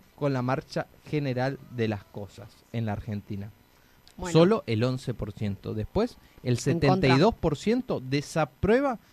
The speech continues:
Speaker 1: la gestión del actual gobierno nacional.
Speaker 2: Bueno, ya habías, creo, comentado hace semanas atrás que había bajado mucho la imagen del presidente
Speaker 1: Ujú.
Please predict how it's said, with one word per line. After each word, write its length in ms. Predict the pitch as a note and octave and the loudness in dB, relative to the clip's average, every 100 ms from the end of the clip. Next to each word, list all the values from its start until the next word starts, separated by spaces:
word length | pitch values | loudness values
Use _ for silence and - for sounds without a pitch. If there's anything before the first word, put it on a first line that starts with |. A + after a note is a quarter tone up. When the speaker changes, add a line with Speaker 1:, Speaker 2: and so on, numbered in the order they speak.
| _ - | _ -2
Speaker 1:
la 200 | B2+ C3 | 0 0
gestión 680 | - B2 - E3 F#3+ - B2+ | 0 -4 0 0 0 -2 -2
del 180 | B2+ | 0
actual 280 | A#2+ - C3+ | 0 0 0
gobierno 420 | C#3 B2+ C3+ D#3 - | 2 2 2 -2 -4
nacional. 540 | B2 A2+ - G#2+ G2 - | -2 -2 -2 -4 -4 -6
Speaker 2:
Bueno, 180 | F3+ | -4
ya 80 | E3 | -2
habías, 180 | F3 F#3 | -2 -4
creo, 180 | - F#3+ | -8 -8
comentado 520 | F#3 F3+ E3+ E3+ F#3+ | -8 -8 -6 -4 -4
hace 240 | F#3 - E3 | -6 -10 -10
semanas 400 | F3 E3 F3 F3+ | -8 -8 -6 -8
atrás 400 | F3 F#3+ A#3+ - | -4 -4 -4 -8
que 100 | F3+ | -6
había 200 | E3 E3+ | -4 -4
bajado 300 | E3 E3+ E3+ | -4 -6 -6
mucho 280 | F3 F3+ | -6 -6
la 80 | F3+ | -6
imagen 380 | E3+ E3+ F3 F3+ | -4 -4 -6 -6
del 120 | F3 | -6
presidente 640 | E3+ E3 F#3 F3 F3+ F#3 | -6 -8 -8 -6 -6 -6
Speaker 1:
Ujú. 240 | F3+ A2 | -6 -6